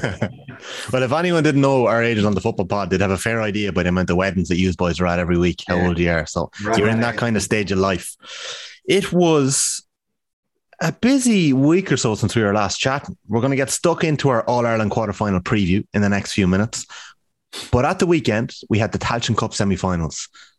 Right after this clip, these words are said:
Speaker 1: Two cracking games of football, loads of smashing scores on show. There was,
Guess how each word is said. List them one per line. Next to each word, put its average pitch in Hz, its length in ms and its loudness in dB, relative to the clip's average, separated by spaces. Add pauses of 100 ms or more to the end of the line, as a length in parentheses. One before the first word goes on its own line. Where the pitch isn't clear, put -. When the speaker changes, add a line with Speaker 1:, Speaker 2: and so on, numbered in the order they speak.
(140)
Speaker 1:
Two 175 120 0
cracking 151 400 0
games 120 220 2
of 95 80 -2
football, 87 380 -2 (280)
loads 117 180 2
of 113 80 2
smashing 123 640 0 (100)
scores 101 360 0
on 92 80 2
show. 92 360 0 (580)
There 143 160 0
was, 127 540 0